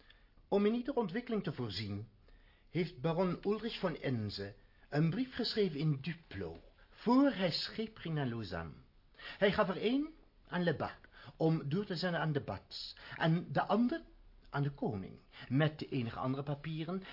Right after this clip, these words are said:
en een zegel dat aan wijle zijne majesteit Lodewijk de zestiende had behoord, bij wijze van geloofsbrieven. Dit stond in de brief zelf.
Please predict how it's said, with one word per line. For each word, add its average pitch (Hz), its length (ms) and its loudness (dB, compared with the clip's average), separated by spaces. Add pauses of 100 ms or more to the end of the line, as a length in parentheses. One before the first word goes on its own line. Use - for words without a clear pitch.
(140)
en 247 180 6
een 190 160 6
zegel 185 640 4
dat 190 180 0
aan 165 160 2
wijle 175 240 4
zijne 170 260 2
majesteit 160 460 0
Lodewijk 139 320 0
de 127 100 2
zestiende 113 460 -4
had 95 120 -6
behoord, 101 480 -8 (260)
bij 151 280 8
wijze 170 380 8
van 156 260 4
geloofsbrieven. 107 1080 0 (380)
Dit 160 260 2
stond 180 420 2
in 131 100 0
de 120 60 -2
brief 135 260 -6
zelf. 120 240 -2